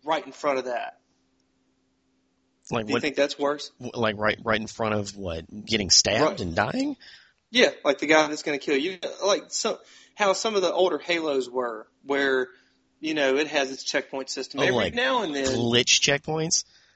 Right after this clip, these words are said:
Speaker 1: I, I
Speaker 2: Um,
Speaker 1: guess maybe glitch checkpoints. It, it just, you would just be in these safe conditions where you're getting out of a warthog, like in Halo,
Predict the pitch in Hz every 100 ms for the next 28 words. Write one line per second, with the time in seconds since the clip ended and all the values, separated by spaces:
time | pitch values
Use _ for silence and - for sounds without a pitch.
0 | _ _ _ 233 247 131 123 208 226 226
1 | 220 220 214 208 220 220 - 233 226 -
2 | 226 220 233 190 190 220 - _ 170 202
3 | 208 220 - 214 185 143 - 147 160 -
4 | 185 170 180 190 175 151 139 131 131 -
5 | - _ _ _ - 143 170 170 175 143
6 | - 139 147 170 156 139 151 165 175 165
7 | 180 180 190 165 175 165 180 175 180 180